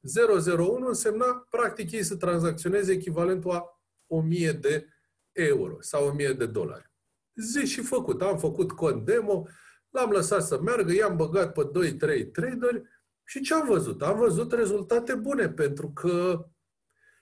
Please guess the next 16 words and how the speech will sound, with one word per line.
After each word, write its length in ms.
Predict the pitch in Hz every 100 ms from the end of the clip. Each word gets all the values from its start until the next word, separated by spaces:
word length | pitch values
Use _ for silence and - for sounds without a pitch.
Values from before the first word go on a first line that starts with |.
| _ -
aveau 380 | 151 180 202 165
în 100 | 175
urmă 240 | 165 151
o 100 | 127
istorie 440 | 117 - 196 202
de 120 | 120 113
vreo 200 | 110 104
șase 480 | - 151 - 107
luni, 340 | 92 156 214 110
de 140 | 98 85 _ _ _ _ _ _
ceva 320 | - 98 160 135
de 160 | 104
genul 420 | 95 131 92 87
ăsta 340 | 185 233 - 165
și 200 | - -
cu 280 | 170 -